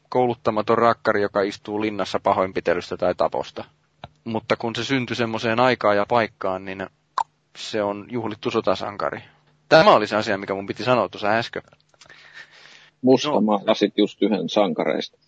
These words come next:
Speaker 1: En mä musta maalannut, <laughs> ainakaan toivottavasti. Larry Thorne, kahden armeijan upseeri. Mutta tota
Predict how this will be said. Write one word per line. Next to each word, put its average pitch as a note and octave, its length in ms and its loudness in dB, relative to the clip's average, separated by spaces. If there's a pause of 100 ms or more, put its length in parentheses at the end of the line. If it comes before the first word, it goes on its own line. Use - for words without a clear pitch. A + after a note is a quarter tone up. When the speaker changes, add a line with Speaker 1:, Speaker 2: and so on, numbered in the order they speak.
(200)
Speaker 1:
En G3+ 160 2
mä E3+ 220 -2
musta F3 380 -10
maalannut, G2 520 -6 (200)
<laughs> - 140 -16
ainakaan B2 360 -4
toivottavasti. A#2+ 800 -4 (220)
Larry C#3 340 2
Thorne, G#2+ 520 0 (100)
kahden B2 420 -2
armeijan G2+ 600 -2
upseeri. F2+ 480 -8 (1400)
Mutta A#2+ 280 -6
tota C3 440 2